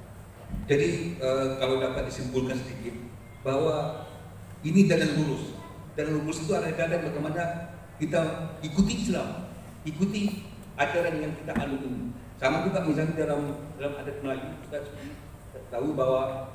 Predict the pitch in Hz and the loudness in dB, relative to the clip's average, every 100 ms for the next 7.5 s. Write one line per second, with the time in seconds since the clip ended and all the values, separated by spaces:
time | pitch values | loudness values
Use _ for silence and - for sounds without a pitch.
0 | - - - 170 170 170 180 180 185 - | -14 0 4 6 8 8 10 8 6 4
1 | 247 - - - - - - - - - | 4 2 -4 -8 -12 -12 -14 -14 -14 -14
2 | - 175 185 185 185 - 180 180 196 180 | -4 4 8 8 4 6 6 8 8 8
3 | 180 190 - 247 247 - - - - 160 | 6 6 4 4 2 2 -2 -4 4 6
4 | 175 175 175 220 233 240 - - - - | 8 6 6 4 4 4 0 -6 -8 -12
5 | - - - - - 143 185 208 202 170 | -14 -16 -16 -16 -4 4 6 8 10 8
6 | - - 180 180 185 151 156 156 - 147 | 6 2 6 8 8 4 4 4 2 2
7 | 151 143 143 143 143 | 2 2 2 2 -2